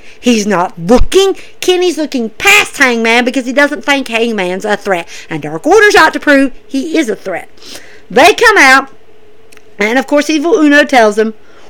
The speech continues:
"Why are you ignoring this? Why are you ignoring this crowd? Why are you ignoring the number one contender?" You know, eh, you know, and you know who it is, our friend Hangman. You know it, Kenny. You know it.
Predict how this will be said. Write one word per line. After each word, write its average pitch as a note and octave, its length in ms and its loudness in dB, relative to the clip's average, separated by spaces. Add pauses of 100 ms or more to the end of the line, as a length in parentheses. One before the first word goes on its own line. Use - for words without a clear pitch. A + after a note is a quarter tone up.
(100)
"Why F#3+ 200 2
are B4+ 320 6
you G#4+ 220 8
ignoring F#4 560 4
this? A3 460 0 (140)
Why A#3 140 2
are A#4+ 40 6
you C5+ 260 6
ignoring B4+ 340 4
this A#4+ 180 4
crowd? A4 580 4 (280)
Why A3 180 2
are C#5 200 6
you C5+ 80 2 (100)
ignoring A#4+ 380 2
the A#4 100 2
number G#4+ 240 4
one A4+ 160 2
contender?" A4+ 720 0 (360)
You D4+ 140 0
know, D4+ 200 2
eh, - 340 -2 (180)
you G#4+ 100 0
know, F#4+ 100 -2 (800)
and F#4 100 2
you B4 140 2
know C5+ 180 6
who A#4+ 160 8
it G#4 80 6
is, B4+ 280 6
our A#4 60 6
friend A#4 400 2
Hangman. F#4 680 0
You G#4+ 120 2
know C5+ 200 2
it, - 160 -2
Kenny. C#4 340 0
You A4+ 160 2
know B4 360 2
it. - 60 -8